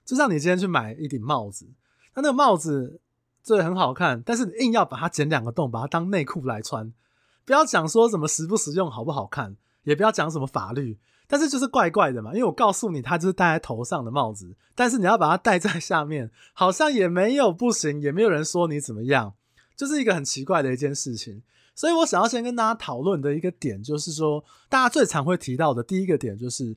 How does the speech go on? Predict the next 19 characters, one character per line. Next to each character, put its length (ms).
这 140
样 80
的 80
房 200
子 140
一 40
定 140
是 120
比 240
周 260
边 300
的 220
住 260
家 260
的 80
房 300
子 180
便 340
宜。 220